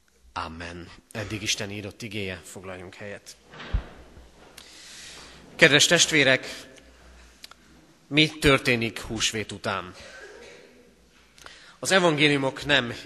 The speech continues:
írnak arról, vagy legalábbis keveset írnak arról, hogy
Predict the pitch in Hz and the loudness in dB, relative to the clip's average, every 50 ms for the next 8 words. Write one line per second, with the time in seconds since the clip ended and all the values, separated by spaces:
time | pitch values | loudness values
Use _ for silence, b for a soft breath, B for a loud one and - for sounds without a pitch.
0 | - - 143 127 113 113 117 - - 127 120 120 110 120 120 123 123 131 - - | -10 -4 -2 0 0 0 0 2 4 4 4 4 4 2 0 0 -2 -4 -8 -14
1 | - - - - 123 135 127 127 135 127 127 127 123 113 113 117 - - 156 139 | -20 -20 -14 -8 -4 -4 -2 -2 -2 -2 -2 -2 -2 -4 -4 -6 -4 -2 -2 -2
2 | 117 120 - - 117 - 127 127 123 113 110 107 - 131 127 127 120 120 120 113 | -2 -4 -6 -8 -10 -10 -8 -8 -8 -8 -8 -8 -6 -4 -4 -4 -4 -4 -4 -4
3 | 107 113 113 107 | -4 -6 -8 -10